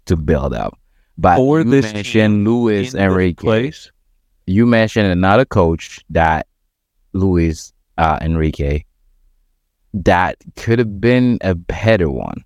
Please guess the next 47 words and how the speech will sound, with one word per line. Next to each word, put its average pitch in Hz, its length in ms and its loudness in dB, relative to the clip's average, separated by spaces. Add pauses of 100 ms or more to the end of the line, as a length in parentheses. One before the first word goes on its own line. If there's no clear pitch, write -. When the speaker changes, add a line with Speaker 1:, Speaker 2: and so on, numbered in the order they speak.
Speaker 1:
right? 85 320 2
You, 110 220 4
even 123 280 2
though 117 120 2
you 101 180 0
would 110 300 2
have 123 160 0
taken 104 280 -2
a 92 60 2
lot 87 220 2
of 78 80 0
work. 80 580 0 (480)
Speaker 2:
A 135 60 2
better 131 320 0
Speaker 1:
Let's 123 120 0
Speaker 2:
coach, 143 200 -4
Speaker 1:
just - 80 -12
Speaker 2:
but 147 80 2
Speaker 1:
say 139 80 0
Speaker 2:
would 135 160 2
he 139 100 0
have 135 100 0
been 139 160 0
better 120 220 2
for - 160 -4
this 104 200 -2
group? 110 440 0
I 98 120 2
don't 104 140 0
Speaker 1:
I 104 160 0
am 104 280 -2
just, 117 380 -4
let 131 180 2
me 180 100 0
just 233 240 -4
finish 254 320 0
my 269 200 2
sentence. 262 680 0 (180)
I'm, 180 260 0
I'm 240 380 -10
just 247 240 -12
gonna 190 220 -2
ask 190 260 2
my 196 120 2
Speaker 2:
All 196 40 2
right, - 80 -10
go - 20 -20